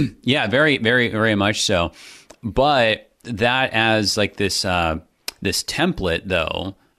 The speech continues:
for, for us, that, hey, guys, don't just go and do all this work and, you know, work yourselves to death. Like, the, the <laughs> point of all of this is that you have this, this rest and this rejuvenation, because,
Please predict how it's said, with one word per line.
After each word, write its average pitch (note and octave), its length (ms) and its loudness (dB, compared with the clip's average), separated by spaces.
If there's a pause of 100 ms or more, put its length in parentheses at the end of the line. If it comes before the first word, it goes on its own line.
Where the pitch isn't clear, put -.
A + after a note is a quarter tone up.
(120)
for, - 340 -4
for - 260 -4
us, A2+ 560 -2
that, F#2+ 240 -2
hey, A2+ 180 -2
guys, F#2+ 280 0
don't G#2 160 -2
just G2+ 180 -8
go F#2+ 140 0
and F2+ 200 -2 (300)
do G#2+ 160 2
all G2+ 140 4
this F#2 200 -2
work G2 360 0
and, E2+ 160 -4
you D#2+ 60 -4
know, E2 100 -4
work G2+ 260 -2
yourselves E2+ 460 -6
to F#2 120 -6
death. D#2+ 380 -6
Like, F#2 220 -4
the, F2+ 100 -6
the F2+ 180 -4
<laughs> - 140 -4
point C3+ 240 2
of F#2+ 100 2
all F2+ 220 2
of F2 100 -4
this F2 280 -4 (320)
is F#2 180 -4
that F#2+ 160 2
you F#2 120 0
have G2+ 360 -2
this, F2+ 240 -2 (240)
this - 220 -4
rest F#2+ 340 0
and G2 100 -2
this F#2 200 -2
rejuvenation, F#2+ 760 -2
because, G2 400 -4